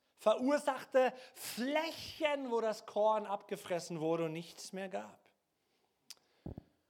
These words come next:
Und ich denke manchmal so, wenn wir heute allein den Klimawandel beschuldigen, früher gab's andere Ursachen, die zu gleichen Ergebnissen führten.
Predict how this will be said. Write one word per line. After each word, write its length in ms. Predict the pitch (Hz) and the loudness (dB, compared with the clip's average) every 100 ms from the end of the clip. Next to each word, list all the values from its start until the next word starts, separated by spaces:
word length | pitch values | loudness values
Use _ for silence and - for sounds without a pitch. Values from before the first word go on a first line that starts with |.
| _ _ _ _ _ _ | _ _ _ _ _ _
Und 140 | 185 | 2
ich 140 | 214 196 | 2 2
denke 300 | 226 240 240 | 2 2 4
manchmal 400 | 226 233 247 233 | 4 4 2 2
so, 140 | 226 | 2
wenn 180 | 214 208 | 2 0
wir 200 | 226 226 | 4 6
heute 320 | 226 262 262 | 6 4 4
allein 320 | 208 214 247 | 4 4 4
den 140 | 247 233 | 0 -4
Klimawandel 760 | - 277 285 240 214 220 208 190 | -4 -2 2 4 2 4 2 2
beschuldigen, 920 | 190 - 233 254 220 175 170 185 202 - - - - _ | -2 0 0 2 0 2 2 0 -4 -12 -20 -20 -20 _
früher 400 | - - 202 226 | -18 -4 6 6
gab's 300 | 190 185 - | 8 6 4
andere 600 | - 202 262 233 233 214 | -2 0 0 6 6 6
Ursachen, 580 | 208 220 208 226 214 208 | 4 4 4 0 0 -4
die 140 | 202 196 | -6 -6
zu 140 | 185 | -4
gleichen 420 | 165 190 220 233 | 4 4 4 -2
Ergebnissen 720 | 180 156 202 214 202 185 190 | -6 -2 -2 -2 -6 -6 -8
führten. 680 | 165 - 180 165 160 147 | -8 0 0 0 -4 -4